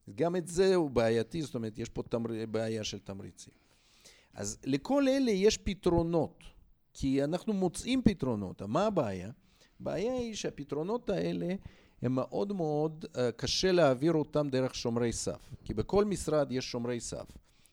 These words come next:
וכל אחד מהם מפחד, ובצדק, כי בשבילו או בשבילה, כל דבר חדשני, התוחלת של התועלת של-, לאותו שומר סף היא שלילית,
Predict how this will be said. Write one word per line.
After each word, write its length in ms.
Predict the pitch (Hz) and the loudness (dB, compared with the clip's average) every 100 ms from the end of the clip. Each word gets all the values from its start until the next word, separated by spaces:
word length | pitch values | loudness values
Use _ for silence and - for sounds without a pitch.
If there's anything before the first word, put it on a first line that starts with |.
| - | -14
וכל 240 | - 185 | -2 0
אחד 280 | 202 143 143 | 2 0 0
מהם 300 | 151 151 156 143 | 0 -2 -4 -4
מפחד, 600 | 127 - - 220 226 196 135 | -4 -4 -2 2 2 2 -2
ובצדק, 800 | 120 120 - 233 247 131 - - _ _ - - - - - - | -2 -4 4 4 6 2 -2 -8 _ _ -20 -20 -20 -20 -20 -10
כי 380 | - 139 127 - - | -2 2 2 0 -2
בשבילו 560 | 120 - 120 139 190 262 | 0 2 4 6 8 8
או 240 | 226 190 | 8 4
בשבילה, 680 | 123 - 127 147 220 247 214 247 - _ _ _ _ | 0 -2 0 0 2 2 0 -2 -12 _ _ _ _
כל 200 | - 220 | 2 4
דבר 280 | 220 190 196 | 4 4 2
חדשני, 720 | 196 180 - 175 220 240 226 240 - - | 0 -2 -2 -2 -2 -2 -2 -4 -8 -10
התוחלת 800 | 117 - - - 220 233 202 | -10 -4 -4 2 4 4 2
של 340 | - - 147 135 | 0 0 2 2
התועלת 1700 | 127 120 117 - _ _ _ _ _ _ - - - 151 214 208 165 | 0 -2 -4 -8 _ _ _ _ _ _ -20 -8 2 4 4 2 0
של-, 160 | - 143 | -2 2
לאותו 480 | 147 139 196 196 | 4 4 4 4
שומר 340 | 175 175 185 180 | 4 0 -2 -2
סף 260 | - 247 208 | 0 0 0
היא 80 | 165 | -2
שלילית, 720 | - 170 196 214 143 - | -2 0 -2 -2 -6 -8